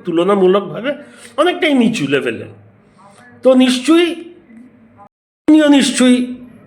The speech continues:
উনিও নিশ্চয়ই চুরি করেন, এটা জানে কর্মী সমর্থকরা। তাহলে ভাবুন কোন লেভেলে চুরি তোলাবাজি হয়েছে যে পার্টির সমর্থকরাও আর নিতে পারছে না। just মানে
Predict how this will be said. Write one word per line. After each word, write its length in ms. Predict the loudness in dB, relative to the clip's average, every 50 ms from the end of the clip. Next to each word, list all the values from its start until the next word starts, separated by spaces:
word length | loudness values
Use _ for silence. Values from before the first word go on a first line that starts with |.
| -20 _ -2
উনিও 220 | 2 4 4 4 4
নিশ্চয়ই 340 | 2 0 0 -2 -2 -2
চুরি 540 | 0 0 2 2 2 0 0 -2 -6 -10 -16 -20 -20 -20 _ _ _ _
করেন, 300 | -2 -2 0 0 0 0
এটা 140 | 0 0 0
জানে 340 | 0 0 0 0 0 -2 -2 -4 -4 0
কর্মী 280 | 0 0 2 2 0
সমর্থকরা। 680 | -2 -2 -2 -2 -2 -4 -2 -4 -4 -4 -6 -10 -12 -12 -12 -20 -20 _ _ -20 -20 _ _ _ _ _
তাহলে 180 | -2 -2 0 0
ভাবুন 580 | 0 -2 -2 -2 -2 -2 -2 -4 -8 -14 -14
কোন 600 | -8 -4 -2 0 0 2 2 2 2 2 2 2
লেভেলে 720 | 2 2 2 2 2 0 -2 0 -2 0 0 0 0 -2 -4
চুরি 300 | -2 -2 -2 0 0 -2
তোলাবাজি 600 | 0 0 0 2 2 0 0 -2 -2 -2 -4 -4 -4
হয়েছে 560 | -2 -2 -2 -2 -4 -6 -4 -4 -4 -4 -6 -14 -18 -20 -20 -20 -20 _
যে 160 | -4 -2 -2
পার্টির 680 | -2 -4 -10 -8 -6 -4 -4 -4 -4 -4 -2 -2 0 0
সমর্থকরাও 1200 | -2 -2 -2 -2 0 0 0 -2 -2 -4 -4 -4 -4 -4 -4 -2 -2 -2 -2 -4 -6 -12 -16 -20 -20 _ _ _ _ _ _ _ _ _ _ _ _ _ _ _ _ _ _ _ _ _ _ _ _ _ _ _ _ -4
আর 160 | -4 -2 -2
নিতে 240 | -2 0 0 0 0
পারছে 340 | 0 -4 -6 -8 -10 -10
না। 60 | -8 -8
just 440 | -8 -10 -12 -12 -14 -18 -18 -20 -20 -20 _ _ _ _ _ _ _ _ _ _ _ _ _ _ _ _ _ _ _ _ _ _
মানে 160 | -6 -6 -6